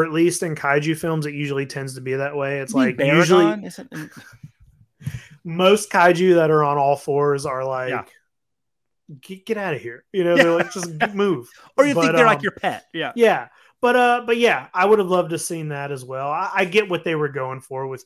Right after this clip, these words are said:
Speaker 2: Yeah.
Speaker 1: changing him to a, a all robotic thing, but the fact that there's some concept art out there is,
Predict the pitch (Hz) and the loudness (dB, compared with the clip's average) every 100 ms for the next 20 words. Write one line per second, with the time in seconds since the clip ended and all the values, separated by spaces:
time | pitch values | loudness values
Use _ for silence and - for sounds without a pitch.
0 | - 135 139 127 127 127 123 139 127 120 | -16 -10 -10 -12 -14 -16 -16 -12 -10 -10
1 | 120 131 _ 131 123 135 143 127 123 127 | -10 -14 _ -16 -16 -16 -8 -6 -4 -6
2 | 123 120 123 123 - 131 127 143 143 143 | -6 -6 -6 -8 -16 -16 -12 -10 -6 -8
3 | 143 131 160 151 - 147 139 131 135 120 | -8 -10 -6 -6 -8 -12 -10 -10 -14 -12
4 | 135 123 127 - 120 120 117 127 120 123 | -10 -10 -14 -14 -14 -12 -16 -14 -12 -12
5 | 123 117 | -14 -18